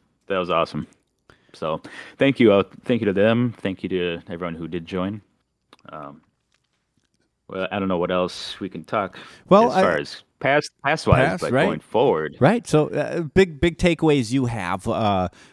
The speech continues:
Speaker 2: right? Uh, we, we just talked about, hey, what, what do you think would be, uh, week forty? Like, I wouldn't, I never even thought that far ahead, right? And, and now that we're going through that process,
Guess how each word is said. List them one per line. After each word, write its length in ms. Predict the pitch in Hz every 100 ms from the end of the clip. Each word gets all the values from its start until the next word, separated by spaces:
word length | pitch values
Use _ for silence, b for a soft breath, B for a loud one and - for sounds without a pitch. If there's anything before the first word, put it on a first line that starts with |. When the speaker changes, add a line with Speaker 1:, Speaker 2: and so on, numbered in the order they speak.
| -
Speaker 2:
right? 280 | 113 113 -
Uh, 220 | 113 107
we, 120 | 127
we 140 | 123 131
just 280 | 139 - -
talked 360 | 117 113 -
about, 500 | 113 107 101 104 -
hey, 260 | 107 117 98
what, 260 | 104 123
what 180 | 123 143
do 80 | 139
you 60 | 123
think 340 | 143 131 -
would 180 | 120 107
be, 380 | 113 107 110 -
uh, 120 | 101 -
week 280 | 123 123
forty? 420 | - 110 98 82 80
Like, 220 | 78 71
I 220 | 85 87 - -
wouldn't, 400 | 101 101 95 95 87
I 80 |
never 260 | 98 104 92
even 200 | 90 87
thought 260 | - 95 -
that 160 | 87
far 240 | - 69 -
ahead, 320 | 143 139 - b b b -
right? 340 | 92 101 95
And, 240 | 90 98 101
and 100 | 104
now 180 | 120 117
that 160 | 90
we're 100 | 110
going 280 | 92 107 110
through 120 | 101
that 160 | 90 -
process, 560 | - 143 151 92 87